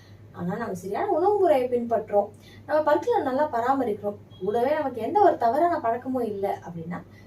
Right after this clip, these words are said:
நம்ம இந்த பிரச்சனையில இருந்து தப்பிச்சிடலாம். ஆனா, நம்ம சரியான உணவு முறையை பின்பற்றல, கூடவே நமக்கு பீடி, சிகரெட் இது போன்ற தவறான பழக்கங்களும் இருக்கு, நம்ம பற்களையும் சரியா பராமரிக்கல அப்படின்னா, ரொம்ப சீக்கிரமாவே இந்த ஈறு பிரச்சனை நமக்கு வர்றதுக்கும்,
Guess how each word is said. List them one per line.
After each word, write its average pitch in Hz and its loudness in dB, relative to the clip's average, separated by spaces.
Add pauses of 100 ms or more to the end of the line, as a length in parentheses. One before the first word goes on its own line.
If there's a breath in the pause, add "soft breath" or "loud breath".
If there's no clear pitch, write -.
(120)
நம்ம 415 2
இந்த 349 4
பிரச்சனையில 285 -2
இருந்து 247 -4
தப்பிச்சிடலாம். 175 -6 (540)
ஆனா, 220 -6
நம்ம 208 -4
சரியான 208 -4
உணவு 262 0
முறையை 233 0
பின்பற்றல, 202 -4 (580 loud breath)
கூடவே 214 -2
நமக்கு 226 -4 (180)
பீடி, 226 -6
சிகரெட் 208 -4
இது 180 -6
போன்ற 214 -4
தவறான 220 -2
பழக்கங்களும் 233 -2
இருக்கு, 247 -4 (560 loud breath)
நம்ம 269 -2
பற்களையும் 302 -2
சரியா 269 0
பராமரிக்கல 226 -2 (160)
அப்படின்னா, 180 -8 (440)
ரொம்ப 277 -6 (140)
சீக்கிரமாவே 277 4
இந்த 220 -2
ஈறு 254 -4
பிரச்சனை 202 -10
நமக்கு 180 -8
வர்றதுக்கும், 214 -8